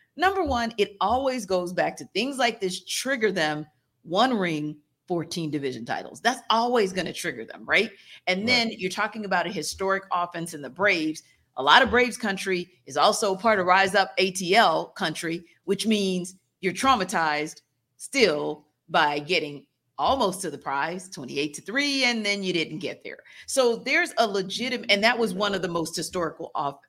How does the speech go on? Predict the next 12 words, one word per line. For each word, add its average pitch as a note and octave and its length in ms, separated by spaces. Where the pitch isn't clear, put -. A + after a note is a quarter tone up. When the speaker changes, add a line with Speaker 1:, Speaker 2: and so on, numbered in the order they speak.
Speaker 1:
historic E3 480
offenses D3 640
ever E3 320
to D#3+ 300
grace D#3+ 320
the C#3+ 100
field C#3+ 480
in F3 100
the C3+ 140
N B2 80
F - 100
L. - 240